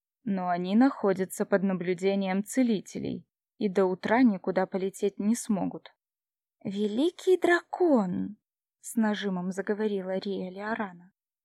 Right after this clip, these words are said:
«ваши сыновья учились у меня. Смею надеяться, что не уступаю им в магической силе. Есть способ решить все проблемы на много лет вперёд.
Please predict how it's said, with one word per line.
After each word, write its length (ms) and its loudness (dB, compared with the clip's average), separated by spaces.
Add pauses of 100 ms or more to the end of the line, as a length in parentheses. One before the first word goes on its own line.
(140)
«ваши 380 0
сыновья 640 2
учились 640 0
у 100 6
меня. 540 6 (540)
Смею 540 0
надеяться, 840 4
что 240 2
не 120 10
уступаю 680 2
им 240 -6
в 100 -14
магической 680 -8
силе. 500 -6 (460)
Есть 580 2
способ 680 -4 (300)
решить 400 2
все 280 -2
проблемы 440 8
на 120 12
много 300 4
лет 220 0
вперёд. 480 -6